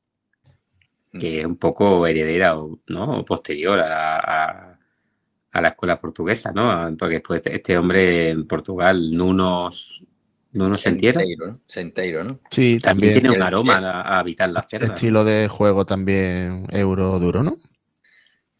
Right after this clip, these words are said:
Speaker 1: Mm. Sí, bueno, todos más o menos tiran a, a juegos de <laughs> pero, eh, para mí es, esos juegos son mucho más,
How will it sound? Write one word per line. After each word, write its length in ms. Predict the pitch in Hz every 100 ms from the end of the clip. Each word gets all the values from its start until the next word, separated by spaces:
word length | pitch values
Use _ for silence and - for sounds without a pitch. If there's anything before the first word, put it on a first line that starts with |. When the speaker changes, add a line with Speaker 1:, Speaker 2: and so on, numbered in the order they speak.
| -
Speaker 1:
Mm. 140 | - - _ _ _ _ _ _ _ _ _ _ _
Sí, 280 | - 208 147
bueno, 240 | 107 92 85
todos 180 | 104
más 160 | 110 107
o 40 |
menos 240 | 107 107 104
tiran 280 | - 107 101
a, 320 | 95 90 90 _ _ _ _
a 120 | - 82
juegos 340 | 90 92 101
de 760 | 101 90 76 73 67 55 - - - - - - - -
<laughs> 460 | 107 - - - -
pero, 260 | 95 90
eh, 180 | 80 98 -
para 160 | 87
mí 200 | 85 95
es, 160 | 98 -
esos 260 | 92 - 95
juegos 200 | 98 90
son 180 | 98 87
mucho 240 | 85 82
más, 160 | 73